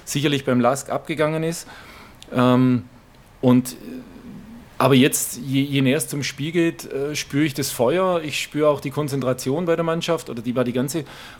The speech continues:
Woche da. Also es ist keine Woche wie jede andere, das ist klar. Und, ähm, ja, aber, äh, muss ich mich jetzt auch wieder im Kreis drehen, am Schluss ist nicht entscheidend, was wir unter der Woche machen.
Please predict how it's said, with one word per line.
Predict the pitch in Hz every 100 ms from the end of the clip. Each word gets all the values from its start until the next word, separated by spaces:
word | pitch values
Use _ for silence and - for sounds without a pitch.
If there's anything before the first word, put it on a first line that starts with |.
| -
Woche | 143 151
da. | 143 151
Also | 127 131 - - -
es | - -
ist | 180 -
keine | 156 151 143
Woche | 151 139
wie | 127
jede | 123 120
andere, | 117 170 185 190 160
das | 147
ist | -
klar. | 120 131 190 - - - - -
Und, | 135 139 135 - 139
ähm, | 139 135 139 135 117 - - - - - -
ja, | 139 135 -
aber, | 117 131 -
äh, | - - - - - - - - 160
muss | 147
ich | 139
mich | 127
jetzt | 120
auch | 139
wieder | 165
im | 151
Kreis | 147 151
drehen, | 147 156 156
am | 147
Schluss | 135 147 160 -
ist | 156 135
nicht | 147
entscheidend, | 147 139 135 147
was | 143 135
wir | 135
unter | 147 160
der | 165
Woche | 160 160
machen. | 160 156 165